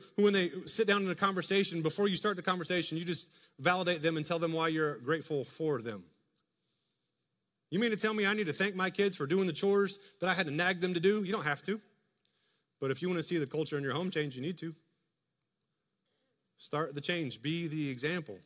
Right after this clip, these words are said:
But Paul doesn't stop there. He says, "I always thank God for you."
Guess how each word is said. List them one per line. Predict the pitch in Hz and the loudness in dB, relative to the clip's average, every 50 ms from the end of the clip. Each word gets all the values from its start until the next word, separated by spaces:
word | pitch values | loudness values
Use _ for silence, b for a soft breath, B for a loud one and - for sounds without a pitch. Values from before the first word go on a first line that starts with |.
| _ _ b b b b | _ _ b b b b
But | b 170 | b 2
Paul | 139 196 220 | 4 6 6
doesn't | 214 214 202 196 185 | 6 6 4 4 4
stop | 208 208 208 - | 4 4 4 4
there. | 214 214 | 4 4
He | 180 | 4
says, | - - 190 170 | 4 4 4 6
"I | 175 170 170 | 6 6 6
always | 170 196 226 240 233 233 226 214 - | 6 6 6 6 8 6 6 4 2
thank | - - 208 202 196 - - 143 | 0 2 2 2 2 0 -2 0
God | 180 180 180 185 190 175 147 | 2 4 4 4 2 0 -2
for | - 185 175 | -2 0 0
you." | 165 180 226 233 180 120 95 | 0 2 0 0 0 -2 -6